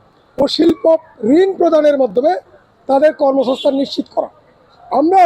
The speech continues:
দেখবেন যে ঢাকা বিশ্ববিদ্যালয়ে যারা পড়ি, তারা বিসিএস কাটা হওয়ার জন্য পাগল হয়ে যায়,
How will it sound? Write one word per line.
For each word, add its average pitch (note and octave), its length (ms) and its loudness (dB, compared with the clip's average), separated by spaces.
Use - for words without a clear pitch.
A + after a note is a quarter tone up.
দেখবেন E4 320 -2
যে D#4+ 40 2
ঢাকা B3 140 -2
বিশ্ববিদ্যালয়ে D#4 360 0
যারা D4+ 120 0
পড়ি, C#4+ 200 -2
তারা D4+ 140 2
বিসিএস D#4 340 -2
কাটা D#4+ 200 0
হওয়ার D4+ 180 2
জন্য D#4 140 0
পাগল C#4 340 0
হয়ে B3 180 0
যায়, G#3+ 120 -2